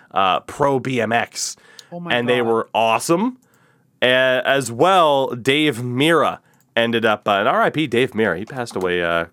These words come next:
Speaker 1: God, almost six years ago now. That's nuts. Uh, but Dave Mirra also got his own video game.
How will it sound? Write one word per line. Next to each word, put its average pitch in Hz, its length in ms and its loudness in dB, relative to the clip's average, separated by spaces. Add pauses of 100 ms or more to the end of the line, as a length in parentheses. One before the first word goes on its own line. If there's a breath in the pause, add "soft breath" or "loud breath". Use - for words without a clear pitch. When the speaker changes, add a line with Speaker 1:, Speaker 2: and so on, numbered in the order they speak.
Speaker 1:
God, 117 220 -6
almost 92 200 -8
six 123 200 -8
years 120 160 -4
ago 87 140 -6
now. 85 140 -8
That's 85 200 -10
nuts. 98 380 -2 (360 loud breath)
Uh, 110 140 2
but 123 180 -2
Dave 156 240 2
Mirra 151 320 2
also 127 320 0
got 107 160 -2
his 196 220 -2
own 143 220 0
video 101 260 -2
game. 95 220 -2